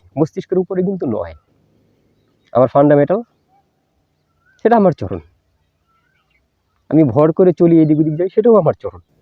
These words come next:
এটা আমি স্থূলভাবেই বললাম, সূক্ষ্মভাবে তো অনেক বি-, আহ, বিষয় আছে, অনেক ব্যাপার স্যাপার আছে সূক্ষ্মভাবে। তো মস্তিষ্কের উপর দাঁড় করে কিন্তু আমি হাঁটা চলা করতে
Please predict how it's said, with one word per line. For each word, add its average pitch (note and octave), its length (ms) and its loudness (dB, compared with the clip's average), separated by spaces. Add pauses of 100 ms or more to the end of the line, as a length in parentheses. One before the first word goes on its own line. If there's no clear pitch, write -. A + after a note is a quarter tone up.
(920)
এটা A#3+ 120 2
আমি A3+ 120 2
স্থূলভাবেই B2 500 2
বললাম, F#2+ 300 -4 (380)
সূক্ষ্মভাবে C3+ 480 -2
তো G#2+ 100 -2
অনেক F#2+ 180 -4 (100)
বি-, G2+ 180 -6
আহ, F#2+ 40 -4
বিষয় F#2+ 300 -4
আছে, E2+ 260 -6 (440)
অনেক F#2 180 -2
ব্যাপার F2+ 220 -6
স্যাপার F2+ 240 -6
আছে F#2+ 140 -10
সূক্ষ্মভাবে। - 480 -14 (1500)
তো E3 280 4 (1200)
মস্তিষ্কের D#3+ 360 -4
উপর C3 160 -2
দাঁড় G#2+ 200 -2
করে G2 140 -6
কিন্তু G#2 240 -6
আমি G3+ 180 -4
হাঁটা G#2+ 300 -8
চলা F2+ 280 -8
করতে - 340 -16